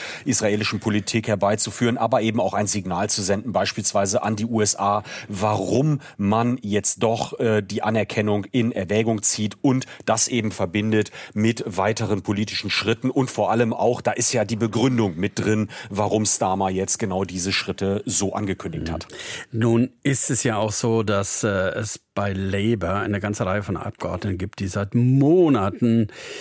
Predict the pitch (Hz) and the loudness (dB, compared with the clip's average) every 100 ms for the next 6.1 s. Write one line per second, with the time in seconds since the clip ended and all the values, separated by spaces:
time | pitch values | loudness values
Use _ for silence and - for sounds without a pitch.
0 | - - - - - - - 131 139 156 | -12 -12 -14 -14 -16 -16 -4 0 2 2
1 | 123 104 - 131 143 185 147 139 127 127 | 2 -2 0 4 6 6 4 2 2 2
2 | 120 117 117 123 120 127 139 160 139 117 | 2 2 2 2 2 4 6 6 6 4
3 | 110 127 127 120 117 120 - - 139 131 | 4 2 2 2 2 -2 -4 -2 0 2
4 | 151 - 127 110 117 104 110 - 143 143 | 2 2 0 0 0 2 0 2 2 4
5 | 113 110 - 107 98 - 95 78 98 104 | 4 0 0 0 0 0 -2 -2 0 0
6 | 98 | 0